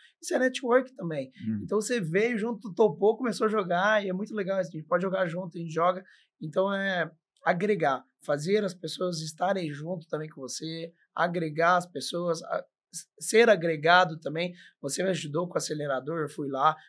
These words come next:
Speaker 1: eu te ajudei com outras coisas, a gente troca. Então, isso é network também, é muito legal essa troca, né?
Speaker 2: Sim,
Speaker 1: A
Speaker 2: sim.
Speaker 1: gente aqui, pra começar a gravar, foi a, a, a Gabi começou até a bater palma, né?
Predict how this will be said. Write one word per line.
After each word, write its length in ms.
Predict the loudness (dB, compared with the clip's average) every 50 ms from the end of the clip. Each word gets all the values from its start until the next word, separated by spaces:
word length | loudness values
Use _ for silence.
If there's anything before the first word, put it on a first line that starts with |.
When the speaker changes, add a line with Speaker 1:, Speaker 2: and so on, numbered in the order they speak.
| _ -6
Speaker 1:
eu 60 | -6
te 100 | -2 -2 -2
ajudei 340 | -2 -2 -6 -6 -6 -6 -4
com 100 | -2 -4
outras 220 | -4 -4 -4 -8
coisas, 220 | -4 -4 -4 -4 -4
a 20 |
gente 220 | -4 -6 -8 -10 _
troca. 440 | 0 4 6 6 6 6 2 -6 -8
Então, 280 | -6 -4 -4 -4 -4 -4 _ _ _ _ -16
isso 160 | -12 -2 0 2
é 40 |
network 460 | 2 2 0 0 0 0 0 0 -2 -4
também, 300 | -8 -6 -6 -6 -6 -6
é 60 | -6
muito 200 | -6 -6 -6 -8
legal 280 | -8 -6 -4 -2 -2
essa 180 | -2 -4 -6 -10
troca, 320 | -6 -6 -6 -6 -6 -8
né? 80 | -10 -8
Speaker 2:
Sim, 220 | -6 -4 -6 -6 -6 -6 -2
Speaker 1:
A 60 | -2
Speaker 2:
sim. 40 | 0
Speaker 1:
gente 240 | 0 0 -2 0 -2
aqui, 200 | -4 -2 -2 -4
pra 220 | 0 2 2 2
começar 320 | 2 0 -6 -6 -4 -2 -2
a 40 | -2
gravar, 340 | 0 0 0 0 0 -4
foi 180 | -4 -4 -6 -6
a, 80 | -4 -4
a, 840 | -6 -6 -6 -8 -12 -16 -16 -16 -16 -18 -18 -18 -18 -18 -18 -18 -16
a 20 | -8
Gabi 240 | -6 -6 -6 -6 -8
começou 260 | -10 -10 -12 -10 -10 -10
até 100 | -8 -6
a 20 | -6
bater 220 | -6 -6 -6 -10
palma, 340 | -4 -4 -2 -2 -2 -6 -8
né? 140 | -8 -10